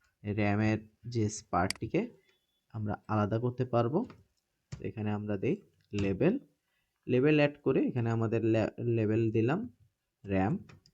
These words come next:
দেখুন আমাদের র্যাম আকারে একটি লেবেল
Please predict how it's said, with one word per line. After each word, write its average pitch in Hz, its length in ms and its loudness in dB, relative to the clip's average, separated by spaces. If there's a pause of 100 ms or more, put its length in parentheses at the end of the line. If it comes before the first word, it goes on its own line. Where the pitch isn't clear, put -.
(1700)
দেখুন - 440 -8 (1800)
আমাদের 98 320 -2
র্যাম 101 240 2
আকারে 107 300 -2
একটি 104 240 -4
লেবেল 101 320 0